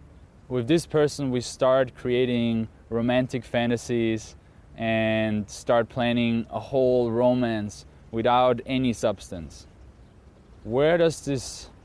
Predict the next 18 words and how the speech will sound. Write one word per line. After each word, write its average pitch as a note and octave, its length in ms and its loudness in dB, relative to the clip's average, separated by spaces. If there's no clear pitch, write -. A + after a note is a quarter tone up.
charm D3 760 0
for - 260 -2
unavailable C3 760 2
people A2+ 360 -6
come F2+ 320 -12
from? D#2 180 -12
Now, B2+ 520 2
obviously, D3+ 880 2
a C3 60 -4
lot C3 200 4
of B2+ 140 0
you A#2+ 100 0
guys A2+ 320 4
can A2+ 180 -6
relate, B2+ 560 0
myself A#2 540 0
can A2+ 200 -2
too. G#2 320 -2